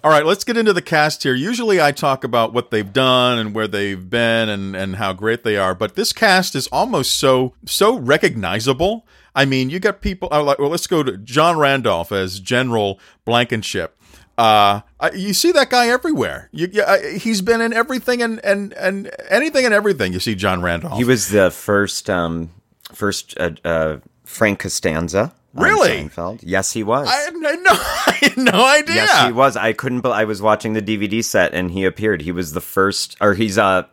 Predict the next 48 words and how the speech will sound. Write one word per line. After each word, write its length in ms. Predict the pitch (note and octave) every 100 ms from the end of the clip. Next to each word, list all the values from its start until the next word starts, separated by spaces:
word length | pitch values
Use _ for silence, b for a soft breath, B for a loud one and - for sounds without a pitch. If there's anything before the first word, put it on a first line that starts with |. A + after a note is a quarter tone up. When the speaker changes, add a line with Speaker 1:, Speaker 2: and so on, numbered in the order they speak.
| -
Speaker 2:
a 180 | F#2 F2
special 400 | - A2+ G#2+ G2
feature. 400 | G#2 G2 - D2
They 160 | D2+
show, 240 | D#2 - E2+
they 220 | D2 E2+
have, 380 | F2 F2 D#2+ -
uh, 280 | D#2+ D#2 D2+ -
his, 220 | - F#2+ G#2+ F#2
his 200 | G#2 A2
episode 600 | F#2+ E2 - D2+ D#2 G#2+ -
where 440 | E2+ E2+ E2 E2
he 180 | - F2
plays 320 | F#2+ F#2 F#2
Frank 280 | A2 G2+ F#2+
Costanza, 540 | G2 - F2 F2 E2+
and 180 | C2 F#2
then 140 | F2+ F2
they 80 |
reshot 640 | E2+ F#2 F2+ - G2+ G#2 G2
it 260 | E2 -
with, 520 | C#2 E2+ E2 E2 - -
um, 420 | D#2+ D#2 D2+ D2
Jerry 320 | - F2 E2+ D#2
Stiller 600 | - A#2 A2 F2 D#2+ - b b b
Speaker 1:
Oh, 360 | - G#2+ F2 D#2
Speaker 2:
when 200 | F2+ F2
Jerry 260 | G#2 F2 F2
Speaker 1:
man. 160 | A#2
Speaker 2:
Stiller 320 | G#2+ G2 F2+
was 180 | E2+ E2
cast 360 | - E2 D#2 -
in 80 | C2+
the 100 | C#2+
role. 160 | C#2 -
Speaker 1:
Oh, 400 | F3+ B2+ G2+ F2
man. 960 | G#2+ D3+ F3+ F3+ D#3+ A2+ G2 D#2+ D2 D#2
Speaker 2:
Yeah. 320 | F2 E2+ E2
Speaker 1:
Well, 200 | A#2 C3
there 180 | A2+ A#2
you 140 | A#2+
go. 320 | C#3 C3 G2+
And 180 | C3 C3+
a 60 | C3+
little, 320 | D#3+ F3 E3+
uh, 60 | D#3
uh, 600 | C#3+ C3+ B2 A#2 A2+ -
uh, 360 | G#2+ G2+ G2